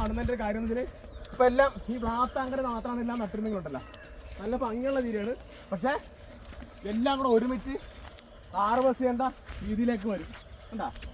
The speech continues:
അപ്പൊ മാർക്കറ്റിംഗ് വലിയ വിഷയമായിട്ട് മാറും, കൊടുക്കുമ്പോൾ വില കുറയും. ഏ? അപ്പൊ അതുകൊണ്ട് വില കിട്ടാൻ വേണ്ടി നമ്മൾ ഈ ഒരു മെത്തേഡിൽ പലതും നട്ടിരിക്കുന്നുണ്ട്. ഇവിടെ ഒരു ചോട്ടിൽ തന്നെ ആറ് ഏഴും ചീരകളാണ് നട്ടിരിക്കുന്നത്. ഇതിൻ്റെ ഇടവിലായിട്ട് നമ്മൾ കുക്കുംബറും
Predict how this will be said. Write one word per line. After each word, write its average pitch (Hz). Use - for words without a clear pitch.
അപ്പൊ 208
മാർക്കറ്റിംഗ് 226
വലിയ 233
വിഷയമായിട്ട് 214
മാറും, 151
കൊടുക്കുമ്പോൾ 226
വില 214
കുറയും. 190
ഏ? -
അപ്പൊ -
അതുകൊണ്ട് 233
വില 202
കിട്ടാൻ 220
വേണ്ടി 220
നമ്മൾ 202
ഈ -
ഒരു 233
മെത്തേഡിൽ 214
പലതും 208
നട്ടിരിക്കുന്നുണ്ട്. 185
ഇവിടെ 175
ഒരു 214
ചോട്ടിൽ 190
തന്നെ 202
ആറ് 208
ഏഴും 220
ചീരകളാണ് 208
നട്ടിരിക്കുന്നത്. 175
ഇതിൻ്റെ 220
ഇടവിലായിട്ട് 214
നമ്മൾ 214
കുക്കുംബറും 240